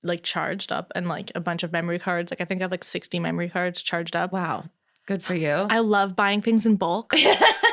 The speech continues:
Speaker 1: It's, I, I love it. It's the worst, though, at the same time, because I'll buy things in bulk before I even know if I like them. Like, my
Speaker 2: Yes.
Speaker 1: shampoo,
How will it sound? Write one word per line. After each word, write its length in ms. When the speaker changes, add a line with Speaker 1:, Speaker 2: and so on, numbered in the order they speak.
Speaker 1:
It's, 220
I, 480
I 60
love 420
it. 300
It's 180
the 100
worst, 380
though, 100
at 80
the 80
same 220
time, 400
because 340
I'll 140
buy 280
things 220
in 80
bulk 280
before 200
I 60
even 220
know 100
if 100
I 80
like 260
them. 180
Like, 100
my 120
Speaker 2:
Yes. 100
Speaker 1:
shampoo, 640